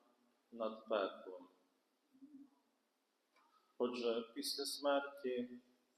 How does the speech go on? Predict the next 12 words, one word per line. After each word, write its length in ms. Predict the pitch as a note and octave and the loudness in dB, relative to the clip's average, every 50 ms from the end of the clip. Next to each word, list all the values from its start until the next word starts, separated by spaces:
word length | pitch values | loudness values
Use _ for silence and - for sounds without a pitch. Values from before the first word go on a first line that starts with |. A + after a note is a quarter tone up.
| _ _ _ - | _ _ _ -2
людину 400 | A#2+ A#2 A2+ C3+ C3 B2+ B2+ C3 | 0 2 4 4 4 4 2 0
чекає 480 | - - - - C3 B2+ B2+ B2+ B2+ | -4 -8 -6 -4 -2 -2 0 0 -2
Божий 420 | B2+ B2+ B2+ B2+ B2 B2 B2 B2 B2 | 0 0 0 0 0 0 -2 -4 -2
суд, 360 | - - - - D3+ D#3+ D#3 - - - _ _ _ _ _ _ _ _ _ _ _ _ _ _ _ _ _ _ _ _ _ _ _ _ _ _ _ _ _ _ _ _ _ _ _ _ _ _ - - - - - - - - A#2+ A2+ | -2 -4 -2 0 0 -2 -2 -4 -12 -20 _ _ _ _ _ _ _ _ _ _ _ _ _ _ _ _ _ _ _ _ _ _ _ _ _ _ _ _ _ _ _ _ _ _ _ _ _ _ -16 -12 -12 -10 -10 -10 -10 -12 -4 0
де 140 | B2 C3+ | 2 4
вирішується 840 | C3 B2 B2+ C3 C#3 C#3+ C#3 - - C#3+ C3 B2 B2 - - - - A#2+ | 4 6 6 6 4 4 0 -2 -4 -4 -2 -2 -2 -4 -4 -2 0 0
її 340 | A#2+ A#2+ A#2+ A#2+ A#2+ B2 | 0 0 0 -2 -4 -4
доля. 520 | A#2+ B2 B2 A#2+ A2+ G2+ F#2+ G2 F#2 F2+ - - - - _ _ _ _ _ _ _ _ _ _ _ _ _ _ _ _ _ _ _ _ _ _ _ _ _ _ _ _ _ _ _ - | 0 4 6 6 6 6 4 0 -2 -4 -6 -12 -20 -20 _ _ _ _ _ _ _ _ _ _ _ _ _ _ _ _ _ _ _ _ _ _ _ _ _ _ _ _ _ _ _ -2
Якщо 360 | A2 A2 A2 - - C3 C3 | 0 0 -2 -2 0 0 2
вона 220 | C3 C3 B2+ B2+ | 4 4 4 4
заслужила 720 | B2 B2+ B2 - - - B2+ A#2+ - C#3 C#3+ D3 C#3+ C#3+ C#3 | 4 2 0 0 -2 -2 -4 -2 0 0 0 2 0 0 -2
собі, 640 | - - - C3+ B2+ - C3+ C3 C3 C3+ C3+ | -2 -6 -6 -8 -6 -2 2 2 2 2 0